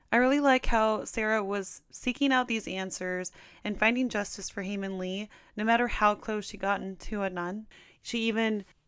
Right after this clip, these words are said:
talked to him every day and everything, but never really veered away from her mission. And I really, really, really respect that,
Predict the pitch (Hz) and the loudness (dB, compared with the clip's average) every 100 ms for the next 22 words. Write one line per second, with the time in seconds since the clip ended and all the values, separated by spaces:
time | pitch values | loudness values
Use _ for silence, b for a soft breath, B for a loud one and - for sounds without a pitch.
0 | - - 254 - 226 208 190 190 185 180 | -4 4 4 4 0 0 -2 -2 0 0
1 | 175 175 175 190 185 170 196 175 185 220 | 0 -4 -6 -4 -4 0 0 2 2 2
2 | 254 240 226 196 175 180 185 175 175 - | 2 2 2 0 0 0 0 0 -2 -4
3 | 190 185 180 175 - 175 170 180 196 190 | -10 -8 -4 -2 -2 -4 -6 -4 -2 0
4 | 202 202 208 196 190 196 185 180 180 - | 0 0 0 -2 -2 -4 -2 -4 -4 -6
5 | _ 185 202 254 247 226 196 - 170 160 | _ -12 -2 2 2 2 -2 -6 -10 -12
6 | - 135 | -10 -10